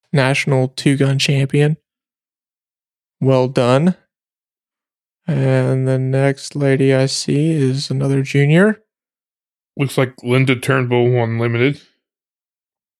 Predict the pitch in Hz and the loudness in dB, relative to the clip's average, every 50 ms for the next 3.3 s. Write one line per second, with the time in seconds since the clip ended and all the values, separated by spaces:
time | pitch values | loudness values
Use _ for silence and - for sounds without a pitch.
0 | _ _ _ _ _ - - 117 113 113 127 123 127 123 120 123 127 123 123 120 | _ _ _ _ _ -10 -4 -4 -2 0 0 2 2 2 0 0 0 0 0 0
1 | 120 113 120 123 131 123 - - - 135 135 139 151 147 117 92 101 - - - | 0 0 0 0 -2 -4 -4 -2 -2 -2 0 2 0 0 0 -2 -6 -10 -12 -14
2 | 92 110 120 127 123 120 127 147 165 143 107 - - _ _ _ _ _ _ - | -14 -6 -2 0 2 2 2 2 0 0 -2 -6 -12 _ _ _ _ _ _ -8
3 | 180 156 156 160 165 180 | -6 -4 -4 -4 -4 -6